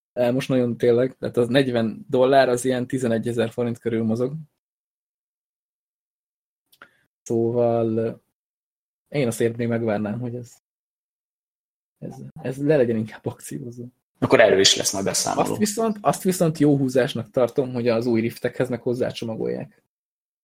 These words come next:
Speaker 2: E, igen.
Speaker 1: Mert azért marha jól mutat a Rift dobozán a Marvel Powers United logo, meg a
Speaker 2: Hát most a-, amilyen világot
Speaker 1: Gyakorlatilag az
Speaker 2: élünk, a
Speaker 1: összes hős, aki, aki a Marvelben valaha
Speaker 2: Igen,
Speaker 1: szerepel.
Speaker 2: tehát, hogy most, ö, amilyen világot élünk, a Marvel, az mindenhol jól mutat.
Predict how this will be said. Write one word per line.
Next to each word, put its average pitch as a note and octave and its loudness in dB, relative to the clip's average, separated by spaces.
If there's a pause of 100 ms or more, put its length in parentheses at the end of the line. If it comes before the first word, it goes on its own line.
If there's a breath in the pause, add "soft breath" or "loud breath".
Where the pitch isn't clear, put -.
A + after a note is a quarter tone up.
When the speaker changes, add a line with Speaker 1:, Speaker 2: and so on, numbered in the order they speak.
(500)
Speaker 2:
E, - -2
igen. G2 0
Speaker 1:
Mert A#2 2
azért C#3 2
marha C#3+ 6
jól A2+ 4
mutat A#2+ -2
a A#2+ 0 (200)
Rift B2+ -2
dobozán A#2 2
a A#2 -2
Marvel A#2+ -2
Powers B2 0
United A#2+ -4
logo, B2 -2 (220)
meg A2+ -6
a A#2+ -4 (360)
Speaker 2:
Hát D3 0
most C#3+ 4
a-, B2+ 4
amilyen C3 6
világot C3 6
Speaker 1:
Gyakorlatilag F3+ 8
az F3+ 6
Speaker 2:
élünk, B2 8
a - 2
Speaker 1:
összes - 0
hős, D#3 8
aki, C#3+ 2
aki C#3+ 0
a C#3 6
Marvelben B2 4
valaha A2+ 4
Speaker 2:
Igen, G#2+ 4
Speaker 1:
szerepel. G2+ -6
Speaker 2:
tehát, A2 2
hogy A#2 2
most, A#2 -2
ö, A#2+ 2 (120)
amilyen A#2 2
világot A2 4
élünk, G#2+ 4
a G#2 2
Marvel, G#2 4
az G#2 2
mindenhol F2 2
jól E2+ 0
mutat. - -8